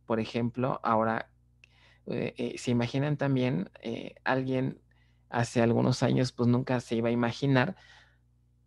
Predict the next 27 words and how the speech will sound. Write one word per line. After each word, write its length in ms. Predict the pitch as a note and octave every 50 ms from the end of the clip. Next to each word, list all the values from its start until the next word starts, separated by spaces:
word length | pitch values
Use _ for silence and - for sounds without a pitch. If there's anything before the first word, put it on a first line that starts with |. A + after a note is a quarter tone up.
| _ _ -
que 360 | - A#2 G#2+ A2 A2 - - _
al 180 | - A#2 A2 A2
hacer 260 | A2+ A2+ - B2 B2
el 140 | B2 B2 A#2+
ana-, 300 | A#2 A#2 A#2 A#2 - -
el 180 | - A#2 A2+ A2
análisis 600 | A2 A2+ A#2+ B2 C3+ C#3 C3+ B2+ - B2 A#2+ A#2+
de 80 | B2
un 140 | A#2+ A#2+ A#2+
audio, 340 | B2 B2 A#2+ A#2 A#2+ A2+ A2+
de 100 | G#2+ A2+
un 140 | A2+ A#2 A#2+
video, 380 | B2 B2+ B2 B2 B2 B2+ C3 C#3+
pues, 240 | - B2+ A#2+ -
también 320 | - A2+ A2+ A#2 C3 F3 G3
podemos 480 | - E3 C3+ B2 B2+ C3 C3 C3 -
obtener 400 | A#2 - _ - A2+ A2+ A#2 A#2
un-, 100 | B2 B2 -
información 880 | - A#2+ A2+ G#2+ - G#2+ G#2 G#2+ G#2+ G#2+ - - A2+ A2+ A2+ A2+ A#2 A#2 _ _ _ _ _ _ _ _ _ _
y, 140 | - G#2 -
por 240 | _ - A#2+ A2+ A#2
lo 100 | A#2 A2+
tanto, 400 | - - A2+ A2+ A2 A#2 A2 -
conocimiento 720 | - A2+ A2 G#2+ - - A2+ G#2+ A2 A2 A2 G#2+ - G#2+
muy 180 | G#2+ G#2+ G2+
valioso, 640 | G2+ G2+ G2 F#2+ G#2 A2 A#2 A2+ G#2+ - G2 F2+ F2+
¿no? 180 | F2+ A2 F3